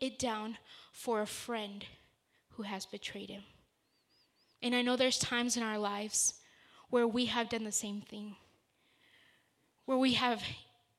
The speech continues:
either by our actions or by our words, we have betrayed God in some way or another. God, knowing that, still laid his life down for you and I.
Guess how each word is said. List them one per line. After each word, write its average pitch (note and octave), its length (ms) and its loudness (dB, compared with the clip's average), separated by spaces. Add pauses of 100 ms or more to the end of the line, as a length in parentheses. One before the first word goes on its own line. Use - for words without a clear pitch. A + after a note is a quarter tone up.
(100)
either C4+ 220 6
by A#3 140 0
our G#3+ 240 4
actions C#4+ 580 4
or C4 60 2
by A3+ 120 -4
our A3 260 0
words, B3+ 680 0 (1160)
we C4 100 0
have B3 220 0
betrayed A#3+ 380 -6
God A3+ 220 -6
in G#3+ 100 -10
some G#3+ 260 -6
way G#3+ 160 -10
or G#3+ 60 -14
another. A3 460 -14 (2000)
God, C4 280 2
knowing A#3+ 600 2
that, G#3 500 -4 (1040)
still - 380 0
laid A#3 200 0
his A3 280 -2
life G#3 240 -6
down G#3 220 -8
for G#3+ 160 -14
you G3+ 180 -10
and G3+ 160 -12
I. G#3+ 220 -12